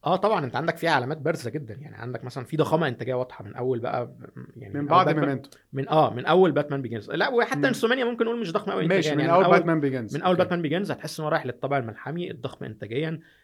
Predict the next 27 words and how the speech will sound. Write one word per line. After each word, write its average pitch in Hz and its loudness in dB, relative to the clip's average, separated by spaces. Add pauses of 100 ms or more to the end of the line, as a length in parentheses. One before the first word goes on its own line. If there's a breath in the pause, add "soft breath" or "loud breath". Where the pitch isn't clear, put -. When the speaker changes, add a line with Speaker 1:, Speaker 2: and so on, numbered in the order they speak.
(120)
Speaker 1:
اللي 120 -6
بيخلق 151 -2
فيه 165 -4
عالم، 143 0
آه، 131 -10
بصري 127 -4
كامل. 156 -4 (800 soft breath)
آه، 113 -6
هتلاحظ 135 -6
حتة - -10
ال-، 110 -10
الزمن 120 -4
دي 123 -2
عنده، 131 -4
أو - -4
التداخل 117 -8
بين 117 -8
القصص، 127 -14
إن، 107 -14
إن 104 -14
في 139 -10 (540 soft breath)
كل، 160 -2
في 147 -10
مثلًا 135 -4
قصتين - -6
أو 127 -2
أكتر 165 -2